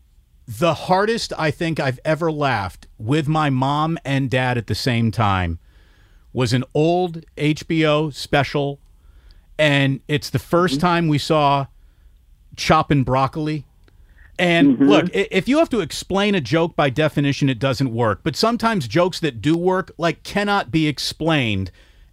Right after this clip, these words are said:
Speaker 1: And this
Speaker 2: Yeah.
Speaker 1: brings me to Choppin' Broccoli. Like, that is one of the funniest things I have ever seen. And if you then tried to explain it to someone,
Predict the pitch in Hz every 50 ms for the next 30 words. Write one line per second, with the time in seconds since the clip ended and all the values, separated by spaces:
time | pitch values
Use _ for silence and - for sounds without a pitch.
0 | - 196 190 175 311 311 240 247 226 240 262 240 160 196 175 135 131 - - 160
1 | 147 143 - 143 127 117 127 135 135 135 - - 117 107 95 85 80 131 175 190
2 | 170 143 220 254 285 285 226 160 190 214 208 180 156 - - - - - 220 202
3 | 220 240 240 247 233 - - 143 - - - 196 196 202 202 196 160 190 - 156
4 | 165 156 151 139 - - 175 185 170 196 196 - - 214 202 160 143 135 135 135
5 | 127 - - - - - - - - 180 185 185 175 - 202 175 165 156 208 226
6 | 226 - - 226 214 220 180 180 160 139 - - - - 180 208 254 285 277 160
7 | - 139 120 - - 143 131 127 123 127 127 127 127 120